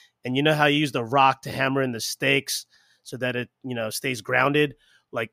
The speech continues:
it was literally impossible for me. Like, I would get the stake in, like, one centimeter, and me banging the stake with the rock just ruined the stake. It would, like, bend the, bend the stake into, like, a curl.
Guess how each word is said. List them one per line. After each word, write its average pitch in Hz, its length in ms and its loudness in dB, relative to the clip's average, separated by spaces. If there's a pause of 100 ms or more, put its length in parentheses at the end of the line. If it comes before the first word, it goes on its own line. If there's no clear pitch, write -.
it 190 80 8
was 165 180 6
literally 147 360 6
impossible 117 580 -2
for 113 140 -12
me. 107 120 -8
Like, 107 200 -8
I 131 80 4
would 147 160 4
get 143 160 -2
the 127 80 -8
stake 131 400 -2
in, 120 140 -2
like, 104 260 -8
one 131 160 0
centimeter, 131 640 0
and 127 220 -2 (500)
me 143 180 2
banging 147 720 4
the 135 80 -2
stake 147 460 0 (480)
with 123 100 -8
the 113 100 -4
rock 131 360 4
just 135 260 -4
ruined 151 480 4
the 139 60 0
stake. 147 400 2
It 147 60 2
would, 139 120 0
like, 135 160 -2
bend 151 460 2
the, 143 260 4 (380)
bend 156 240 0
the 147 80 -2
stake 156 400 0
into, 160 180 -2
like, 135 160 0
a 107 80 -8
curl. 165 680 4